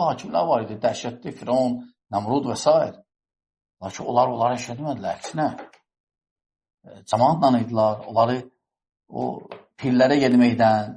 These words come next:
Allaha şərik qoşmaqdan çəkindirirdilər. Əsas bu istiqamətdə gedirdi. Hə, sən bunları qoy qırağı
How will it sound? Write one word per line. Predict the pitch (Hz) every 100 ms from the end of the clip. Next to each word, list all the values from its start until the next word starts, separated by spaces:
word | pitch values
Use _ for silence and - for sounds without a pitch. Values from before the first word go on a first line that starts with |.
| -
Allaha | 107 113 135
şərik | - 127 131
qoşmaqdan | 127 - 117 104 104 101 92 - _ _ _ _
çəkindirirdilər. | 123 117 117 110 110 107 104 120
Əsas | 175 -
bu | 165 196
istiqamətdə | - 131 117 95 - 92
gedirdi. | 82 76 - - _ _ _ _ _ _ _ _ _ _ _ _ _ _ _
Hə, | 117 127 -
sən | 175
bunları | 170 165 170
qoy | 175 165
qırağı | 143 135 147